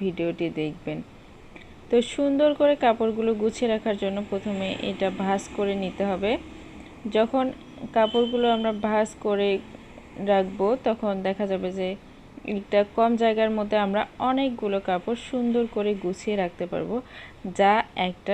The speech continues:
সুন্দর মানসিকতার পরিচয় বহন করে। তো আমার সব কাপড় ভাঁজ করা হয়ে গেছে।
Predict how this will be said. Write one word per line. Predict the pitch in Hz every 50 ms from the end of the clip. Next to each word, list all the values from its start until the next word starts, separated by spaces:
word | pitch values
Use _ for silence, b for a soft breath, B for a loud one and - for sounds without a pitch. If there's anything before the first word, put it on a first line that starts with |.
| 226 - -
সুন্দর | - 233 208 202 190 196 202 214 226 247 262 247 - - - 208 202
মানসিকতার | 190 185 185 196 - - 226 208 - 196 190 - - 202 214 262 294 - - - - - - - - - - - - - -
পরিচয় | 233 220 214 220 - - 240 208 190 180
বহন | 175 175 175 190 180 180 180 -
করে। | 170 170 165 175 208 233 - - - - - - - - - - - - - - -
তো | 233 226 226 226 226 220 220 214 208
আমার | 202 208 208 202 208 208 - -
সব | 247 226 233 233 233 - -
কাপড় | 214 202 202 - 196 196 202 196 196 196 196 - - - - -
ভাঁজ | 202 196 190 190 - -
করা | - 196 196 202 202 196
হয়ে | 220 226 247 262 254 233
গেছে। | 240 226 - - - 220